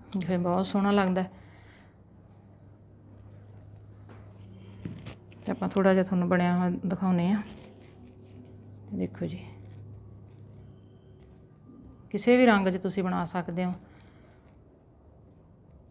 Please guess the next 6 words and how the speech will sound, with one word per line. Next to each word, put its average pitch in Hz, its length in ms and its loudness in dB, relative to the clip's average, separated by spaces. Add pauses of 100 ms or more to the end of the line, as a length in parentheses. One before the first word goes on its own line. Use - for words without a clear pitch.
(1400)
ਤੇ 196 100 -4
ਜ਼ਰੂਰ 196 300 4
ਟਰਾਈ 202 280 6
ਕਰਿਓ। 202 260 4 (480)
ਤੇ 196 100 -4
ਜੇ 180 380 2